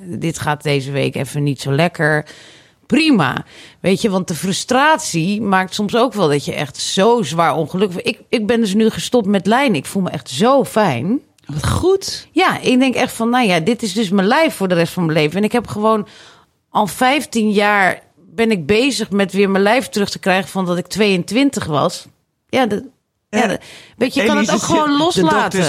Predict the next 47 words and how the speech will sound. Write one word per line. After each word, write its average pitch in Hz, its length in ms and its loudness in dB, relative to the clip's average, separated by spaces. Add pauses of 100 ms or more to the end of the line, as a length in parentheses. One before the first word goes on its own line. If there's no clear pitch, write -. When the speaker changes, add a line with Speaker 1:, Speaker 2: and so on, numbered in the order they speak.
Speaker 2:
schudt 175 200 -4
nee. 180 440 2
<laughs> 196 200 2
Speaker 1:
Je 233 560 -2
kan 294 180 0
ook 302 140 0
gewoon 320 220 0
loslaten. 311 360 0
En 302 80 2
nu 320 180 2
denk 294 200 0
ik 233 60 -6
de 269 80 0
hele 285 200 0
tijd, 233 180 -2
"Goh, 233 160 -4
wat 233 160 -2
fijn." 339 520 2
Als 233 120 0
ik 220 80 -8
dan 240 120 0
's - 100 -4
avonds 226 320 2
een 208 220 -2
cracker 254 340 -2
met 196 120 2
Nutella 233 500 2
neem, 170 440 0
dacht 208 200 0
ik - 80 -10
altijd, 208 380 2
had 196 100 2
ik 214 80 -2
altijd 269 280 0
een 165 60 -4
schuldgevoel. 180 720 0
En 240 80 4
Speaker 2:
Ja. 269 80 4
Speaker 1:
nu 269 60 4
denk 226 220 2
ik, 165 180 -12
"Ik 139 160 -4
neem 208 280 0
hem 160 200 0
gewoon." 139 520 -6 (1300)
Speaker 2:
Oh, 185 260 -2
wauw. 185 480 -8